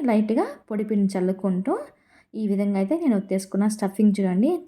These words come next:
అంతా ఈక్వల్‌గా కలుస్తుందన్నమాట. పప్పు అయితే మనకి అక్కడక్కడ కలవదు కదా, సైడ్‌లో అంచులు అయితే అసలు కలవదు పప్పుతో చేస్తే. ఫస్ట్ టైమ్ చేసే వాళ్ళకైతే ఈ రవ్వతోటి ఫస్ట్ టైమ్ చేసినా కూడా పర్ఫెక్ట్‌గా కుదురుతుంది లోపల స్టఫింగ్ అయితే.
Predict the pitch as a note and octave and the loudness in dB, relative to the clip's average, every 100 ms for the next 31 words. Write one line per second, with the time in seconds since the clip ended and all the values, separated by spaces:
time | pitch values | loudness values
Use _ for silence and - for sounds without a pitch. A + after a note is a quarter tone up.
0 | _ _ G3 F#3+ G3+ A3+ G3 G#3+ G#3 G#3 | _ _ -6 -4 0 2 0 0 -2 -2
1 | G3+ B3+ A#3 G3 F#3+ - F3 E3+ G#3 B3 | 0 -2 0 -2 -2 -8 -10 -6 -6 -6
2 | - G3+ - G3 G3 F#3+ G3 G3 F#3 F3+ | -6 -8 -6 -4 -2 -2 -2 -4 -4 -4
3 | F3 A3 A3 E3+ F3 F3 E3 F#3 G3+ F3 | -4 -6 -6 -6 -4 -2 -2 -4 -2 -2
4 | F3+ F3+ F3 E3+ F#3+ G3+ F3 G3 F3+ F3+ | -2 0 -2 -2 -2 -4 -4 -4 -6 -10
5 | - D#3+ E3 D#3 F3 A#3 - - - E3+ | -8 -6 -6 -6 -6 -6 -8 -10 -14 -10
6 | D#3+ D#3 - F#3+ D4+ A4+ _ _ _ _ | -10 -10 -8 -4 -4 -6 _ _ _ _
7 | - - G3 - G#3 F#3 F3 E3+ E3 D#3 | -16 -10 -8 -2 0 0 -2 -4 -4 -6
8 | D#3 D3+ - A3 G4+ - - - - A3 | -6 -8 -6 -6 -6 -8 -20 -16 -8 -4
9 | F#3+ A3 A3 G3 B3+ C#4+ G#3+ - G3+ F#3+ | -2 -2 -2 -2 -2 -4 -6 -2 2 2
10 | F#3 F#3+ F3 G#3+ G4 - A#3 G#3 F#3+ E3+ | 0 -4 -2 0 -2 -2 -4 -4 -6 -8
11 | - B3 G3+ F3+ E3+ E3+ F#3 G#3+ F3+ F3 | -6 -4 -2 -4 -6 -6 -4 -2 -4 -6
12 | F3+ - E3 - F3 D#3+ D3+ - | -8 -8 -10 -8 -8 -6 -6 -6